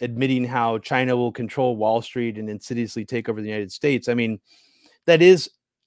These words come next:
something like a, what a Rachel Maddow would play on her program. Like, look at this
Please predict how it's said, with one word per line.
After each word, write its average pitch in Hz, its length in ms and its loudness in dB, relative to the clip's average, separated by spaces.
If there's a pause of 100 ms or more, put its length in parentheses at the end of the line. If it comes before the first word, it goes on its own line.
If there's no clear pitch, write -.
something 180 580 2
like 139 400 4
a, 127 160 0
what 131 240 -2
a 131 80 2
Rachel 135 380 0
Maddow 127 420 2
would 107 160 -4
play 123 140 -2
on 113 120 -4
her 165 140 -2
program. 107 400 -4
Like, 101 200 -8
look 151 200 -2
at 156 140 -4
this 143 360 -2